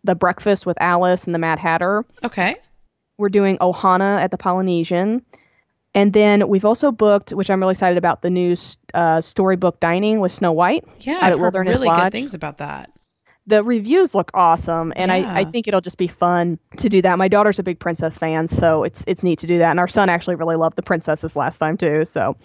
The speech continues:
Speaker 2: Nice.
Speaker 1: And then on our last day, we're doing the nineteen hundred Park Fair again at the Grand Floridian, but we're gonna do Cinderella's dinner there.
Speaker 2: Okay, perfect.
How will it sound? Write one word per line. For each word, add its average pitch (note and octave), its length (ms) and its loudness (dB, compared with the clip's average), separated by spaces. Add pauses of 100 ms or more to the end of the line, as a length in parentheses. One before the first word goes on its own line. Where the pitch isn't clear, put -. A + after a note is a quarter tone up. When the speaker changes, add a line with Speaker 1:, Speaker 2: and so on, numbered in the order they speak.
(140)
Speaker 2:
Nice. D#3+ 840 -10 (340)
Speaker 1:
And G#3+ 180 6
then G#3 240 6
on G3+ 140 2
our G3 120 2
last G#3 380 0
day, F3+ 220 4
we're F3 160 -4
doing F3 460 -2
the E3+ 80 0
nineteen F3 300 0
hundred E3+ 180 0
Park - 240 -6
Fair D#3 400 0 (140)
again F#3 540 2
at E3 140 -2
the F3 80 -6
Grand E3 240 -4
Floridian, D#3+ 480 -2
but D#3+ 160 0
we're E3+ 120 -2
gonna E3 120 -4
do D#3+ 260 -2
Cinderella's C#3+ 580 0
dinner G2+ 360 -4 (160)
there. - 160 -4
Speaker 2:
Okay, E4+ 180 -4
perfect. - 840 -10